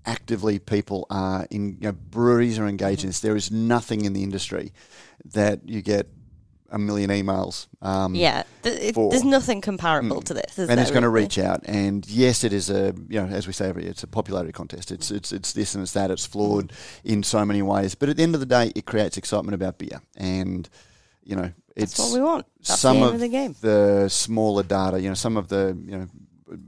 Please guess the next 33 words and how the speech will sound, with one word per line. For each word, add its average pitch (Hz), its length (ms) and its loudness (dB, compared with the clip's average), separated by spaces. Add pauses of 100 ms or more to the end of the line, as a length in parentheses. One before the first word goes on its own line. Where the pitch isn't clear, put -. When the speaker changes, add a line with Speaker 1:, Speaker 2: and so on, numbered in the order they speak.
(180)
Speaker 1:
the, 107 120 -4
the, 92 120 -10
the 98 140 -6
top - 280 0
three, 101 260 0
the 95 100 -4
top - 220 -4
five, 95 260 0
the 95 80 -8
top - 220 -6
ten 98 400 -4
all 98 220 -4
get 95 260 -6
the, 92 220 -2 (680)
uh, 104 120 -4
attention. 98 600 0 (220)
Um, 92 580 -4 (100)
but 107 240 0 (520)
there, 110 120 -2
there 107 140 2
are 101 40 0
so 107 200 -2
many 101 140 0
stories 95 300 -4
that - 80 -10
come 90 160 -6
out 85 100 -10
of - 80 -18
it. - 100 -14
So, 92 260 -4
uh, 92 140 0
Speaker 2:
Mm-hmm. - 80 -6
Speaker 1:
yeah. 110 140 0